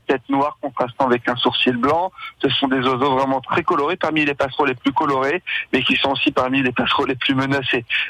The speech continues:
Voilà, donc parce que les insectivores, et il leur faut des belles prairies humides avec des insectes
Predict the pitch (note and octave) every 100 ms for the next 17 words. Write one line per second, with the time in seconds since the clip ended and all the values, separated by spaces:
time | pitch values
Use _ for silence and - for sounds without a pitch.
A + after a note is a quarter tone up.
0 | - C3 B2+ B2 B2 - B2 - C3+ C3+
1 | C3 B2 C3 - C3+ B2 D3 D#3+ C3 B2
2 | A#2 A#2 C3+ A#2 - C3 B2 - C3 B2+
3 | - B2+ A#2+ A#2+ B2+ C#3+ B2+ A#2 - A2+
4 | B2 A#2+ C#3 -